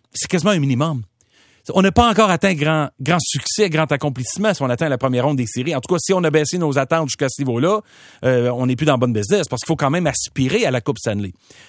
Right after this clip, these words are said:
Ceci étant, pour la Coupe Stanley, je t'emmène en quatrième ronde. Peu probable, mais on sait jamais.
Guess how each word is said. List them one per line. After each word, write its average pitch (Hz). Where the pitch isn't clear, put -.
Ceci -
étant, 269
pour 202
la 151
Coupe 220
Stanley, 131
je 117
t'emmène 151
en 139
quatrième 131
ronde. 110
Peu 175
probable, 139
mais 139
on 123
sait 127
jamais. 107